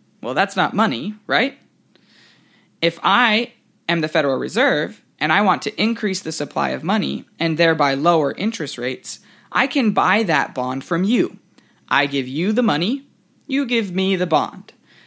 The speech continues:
That effectively removes the government bond from the economy, and it puts money into the economy.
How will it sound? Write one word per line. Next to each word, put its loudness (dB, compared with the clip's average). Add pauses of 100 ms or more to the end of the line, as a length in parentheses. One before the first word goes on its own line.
(140)
That 0
effectively 0
removes 0
the 0
government 0
bond 2
from 0
the 0
economy, -2 (240)
and 2
it -2
puts -2
money 0
into 2
the -2
economy. -6